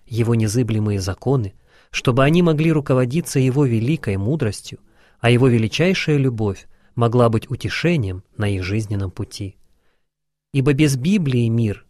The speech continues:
воистину стал бы кромешной тьмой, полной ужаса, не имея спасительного маяка. Библию легко определить как единственную книгу, в которой содержится божественное откровение.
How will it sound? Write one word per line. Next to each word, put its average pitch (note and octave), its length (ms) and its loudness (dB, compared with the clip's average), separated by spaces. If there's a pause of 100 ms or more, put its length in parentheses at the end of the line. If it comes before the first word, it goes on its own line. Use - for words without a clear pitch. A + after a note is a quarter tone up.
воистину D3 600 0
стал B2+ 260 -2
бы G#2+ 120 -2
кромешной C3+ 580 -4
тьмой, G#2 420 -6 (380)
полной A#2+ 400 4 (100)
ужаса, A#2+ 560 -4 (460)
не A2 260 0
имея C#3+ 320 -2
спасительного G#2 840 -6
маяка. F#2+ 500 -10 (1080)
Библию G3+ 400 2
легко F#3 320 2
определить D3 500 -2
как - 220 -2
единственную A2+ 640 0
книгу, G2 420 -4 (240)
в - 140 -16
которой B2 320 2
содержится B2+ 580 0
божественное G#2+ 640 -2
откровение. A2 640 -2